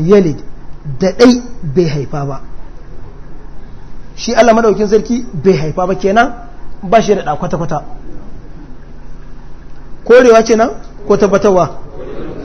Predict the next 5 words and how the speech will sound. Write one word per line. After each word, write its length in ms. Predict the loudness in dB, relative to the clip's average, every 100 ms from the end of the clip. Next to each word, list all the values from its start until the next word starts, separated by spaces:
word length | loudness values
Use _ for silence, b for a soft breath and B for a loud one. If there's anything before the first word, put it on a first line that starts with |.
| 0
Korewa 340 | 2 4 2
ce. 140 | 0 -8 -10 -10 -10 -10 -12 -10 -12 -10 -12 -12 -12 -14 -10 -8 -8 -10 -10 -10 -10 -12 -8
Wa 240 | 4 6 8
lam 200 | 6 6
yulad, 600 | 6 6 6 6 6